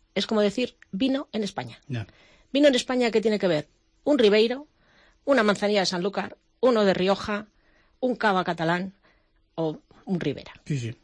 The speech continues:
Speaker 1: Es que no tiene nada que ver. Pues en el café es lo mismo. Y en el café te encuentras unos matices, unas características. Hemos encontrado sabores, bueno, a especias, a chocolates, a frutas, a aceite.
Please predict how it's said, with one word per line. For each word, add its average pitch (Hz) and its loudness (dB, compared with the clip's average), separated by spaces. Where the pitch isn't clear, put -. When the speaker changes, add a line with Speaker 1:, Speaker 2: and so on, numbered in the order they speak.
Speaker 1:
Es - -6
que 190 -2
no 190 0
tiene 214 -2
nada 160 -4
que 151 -6
ver. 170 -8
Pues 165 -4
en 151 -4
el 147 -4
café 151 -4
es 185 -4
lo 170 -4
mismo. 135 -10
Y 185 -6
en 156 -2
el 156 -6
café - -6
te 220 -4
encuentras 214 -2
unos 220 -2
matices, 156 -2
unas 208 0
características. 151 0
Hemos 190 0
encontrado 202 -2
sabores, 202 -2
bueno, 175 0
a 156 -2
especias, 165 -4
a 143 -8
chocolates, 139 -6
a 117 -12
frutas, 175 -4
a - -12
aceite. 190 -6